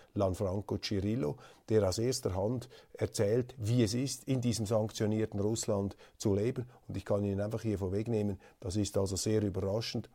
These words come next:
und zeigt aus dieser Sicht, dass diese Sanktionspolitik komplett gescheitert ist. Die schadet Russland kaum, zumindest nicht merkbar, aber sie schadet enorm Europa, sie schadet enorm Deutschland. Und da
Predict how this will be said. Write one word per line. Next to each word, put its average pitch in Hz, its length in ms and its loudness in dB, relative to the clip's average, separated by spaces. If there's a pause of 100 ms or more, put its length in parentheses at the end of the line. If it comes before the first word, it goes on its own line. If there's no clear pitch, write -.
(160)
und 98 240 -2
zeigt 110 500 2
aus 104 300 0
dieser 156 260 0
Sicht, 123 340 -4 (260)
dass - 120 -6
diese 101 240 -2
Sanktionspolitik 98 1120 -2
komplett 104 480 -2
gescheitert 104 580 -2
ist. 110 220 0 (280)
Die 107 80 -2
schadet 107 500 0
Russland 117 520 2
kaum, 117 340 0
zumindest 117 440 2
nicht 101 160 -6
merkbar, 117 580 2 (340)
aber 104 240 2
sie 101 140 -6
schadet - 520 0
enorm 113 440 6 (280)
Europa, 117 580 6 (140)
sie - 140 -6
schadet 98 540 2
enorm 95 420 0 (220)
Deutschland. 113 480 6 (240)
Und 113 180 2
da 139 240 6